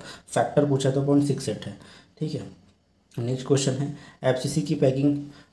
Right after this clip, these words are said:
फैक्टर कितना होता है, है ना। ऑप्शन वही है, सेम ऑप्शंस है, तो इसके लिए होगा पॉइंट सेवन फ़ोर परसेंट, पॉइंट सेवन फ़ोर या फिर परसेंटेज बोलेगा, एफिशिएंसी बोलेगा तो सेवेंटी फ़ोर परसेंट। ठीक है,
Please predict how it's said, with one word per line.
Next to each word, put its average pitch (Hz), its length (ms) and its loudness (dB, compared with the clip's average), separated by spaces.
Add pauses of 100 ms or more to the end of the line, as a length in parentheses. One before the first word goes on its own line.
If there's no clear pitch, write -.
फैक्टर 123 300 0
कितना 123 240 0
होता 107 240 0
है, 104 200 -8
है 135 60 -2
ना। 139 80 -2
ऑप्शन 127 320 0
वही 123 260 -4
है, 123 180 -6 (200)
सेम 123 180 -4
ऑप्शंस - 540 -4
है, 135 160 -2 (280)
तो 127 100 -4
इसके 135 200 -4
लिए 131 80 2
होगा 131 180 2
पॉइंट 139 280 2
सेवन 120 280 2
फ़ोर 110 200 0
परसेंट, - 360 -6 (1080)
पॉइंट 131 200 10
सेवन 135 280 8
फ़ोर 156 240 4
या 127 100 4
फिर 135 180 4
परसेंटेज 131 460 6
बोलेगा, 123 480 4
एफिशिएंसी 127 380 2
बोलेगा 120 260 4
तो 147 200 0 (560)
सेवेंटी 139 300 4
फ़ोर 110 220 2
परसेंट। - 320 -4 (500)
ठीक 147 120 -4
है, - 260 -10